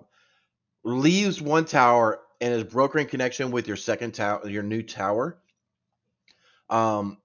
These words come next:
it's going to dr-, there's going to be some traffic that's unencrypted. It doesn't matter whether it's your laptop,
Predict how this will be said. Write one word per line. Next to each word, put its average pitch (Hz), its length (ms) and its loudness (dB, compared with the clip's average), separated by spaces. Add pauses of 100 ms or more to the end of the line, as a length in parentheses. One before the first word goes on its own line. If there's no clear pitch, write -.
(120)
it's 131 140 -2
going 160 260 4
to 165 140 -2
dr-, 120 260 -6
there's 120 300 2
going 139 140 0
to 143 40 0
be 143 100 0
some 139 140 -6
traffic 120 440 -2
that's 117 180 -2
unencrypted. 123 640 -4
It 110 60 -4
doesn't 127 280 -2
matter 101 340 -2
whether 92 300 -6
it's 87 140 -10
your 87 120 -10
laptop, 104 680 0